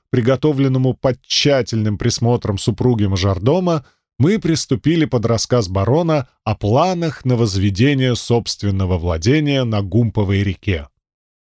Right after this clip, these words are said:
«Оно тебе нужно? Прям сейчас?» задал я вопрос, наслушавшись рассуждений Дима.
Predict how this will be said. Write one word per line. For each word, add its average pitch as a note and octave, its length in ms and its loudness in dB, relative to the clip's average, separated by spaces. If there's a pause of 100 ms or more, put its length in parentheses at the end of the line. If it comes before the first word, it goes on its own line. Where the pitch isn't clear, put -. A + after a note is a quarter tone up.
(220)
«Оно C#3 340 0
тебе D#3 300 0
нужно? E3+ 520 -2 (280)
Прям C#3 260 2
сейчас?» C#3 640 -2 (320)
задал G#2+ 380 2
я G2+ 140 0
вопрос, D#3+ 500 -2 (300)
наслушавшись C#3+ 840 -2
рассуждений A2+ 680 0
Дима. F#2 400 -2